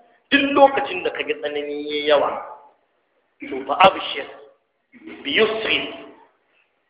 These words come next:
ya'qibu. Ka yi bishara, saura kiris sauki zai zo. Muna bishara da junanmu a Najeriya, insha Allah sauki zai zo. Da ka ga tsanani ya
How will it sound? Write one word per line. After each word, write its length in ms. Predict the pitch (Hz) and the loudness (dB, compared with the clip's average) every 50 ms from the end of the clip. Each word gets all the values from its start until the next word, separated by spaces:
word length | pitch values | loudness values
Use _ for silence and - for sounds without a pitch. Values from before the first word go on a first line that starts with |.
| _ _ - | _ _ -4
ya'qibu. 520 | 135 131 117 113 - - 175 180 - - - - - - - - - - - _ _ _ _ _ _ _ _ _ _ - | -2 0 0 0 0 0 -2 -4 -4 -6 -6 -8 -8 -12 -14 -16 -20 -20 -20 _ _ _ _ _ _ _ _ _ _ -8
Ka 100 | - 135 | -6 -2
yi 120 | 156 202 220 | 0 0 0
bishara, 760 | - 175 - - 190 190 190 190 190 175 156 139 135 - - | 0 0 2 6 6 8 8 8 8 6 6 2 2 0 -2
saura 360 | 190 196 196 190 185 180 185 | 0 2 2 4 4 4 4
kiris 380 | 185 - - 330 277 208 - - - - - - | 4 2 2 4 4 2 0 -2 -6 -8 -6 -2
sauki 360 | 202 196 196 196 175 185 165 | -2 -2 -2 -2 -6 -6 -8
zai 220 | 151 151 147 113 - | -8 -8 -10 -10 -10
zo. 160 | - - - _ _ _ _ _ _ _ _ _ _ _ _ _ _ _ _ _ _ _ _ _ - | -14 -18 -20 _ _ _ _ _ _ _ _ _ _ _ _ _ _ _ _ _ _ _ _ _ -6
Muna 220 | 156 160 147 135 135 | -2 0 2 2 2
bishara 440 | 139 - - 151 156 156 151 139 | 2 4 8 8 8 10 8 6
da 140 | 131 131 127 120 | 4 4 0 -2
junanmu 400 | 120 131 143 139 139 139 135 135 | -4 -4 -2 -2 -2 -2 -2 -4
a 100 | 123 - - | -4 -4 -6
Najeriya, 640 | 117 110 110 - - 135 131 131 135 123 113 - 147 | -6 -8 -10 -10 -12 -12 -10 -8 -8 -8 -10 -10 -12
insha 280 | 139 143 - - 170 160 170 | -12 -2 2 4 4 4 4
Allah 380 | 160 160 - 135 127 - - - | 2 0 2 2 2 2 0 -6
sauki 300 | - 139 - - - 262 - | -8 -10 -10 -12 -16 -16 -18
zai 160 | - 247 - | -18 -20 -20
zo. 140 | _ _ _ _ _ _ _ _ _ _ _ - - - - - - - - - - - 110 - - - - - - - - - - - - - - | _ _ _ _ _ _ _ _ _ _ _ -20 -20 -20 -20 -20 -20 -20 -14 -12 -10 -8 -6 -6 -6 -8 -8 -8 -10 -10 -10 -10 -12 -12 -16 -6 -2
Da 100 | - 151 - | 0 0 0
ka 320 | - - - 254 254 254 247 | 2 4 6 8 8 8 6
ga 120 | 247 240 | 2 -4
tsanani 580 | 247 - 240 226 233 226 226 233 233 226 220 220 | -4 -4 -6 -4 -4 -4 -4 -2 -4 -4 -2 0
ya 100 | 220 | 2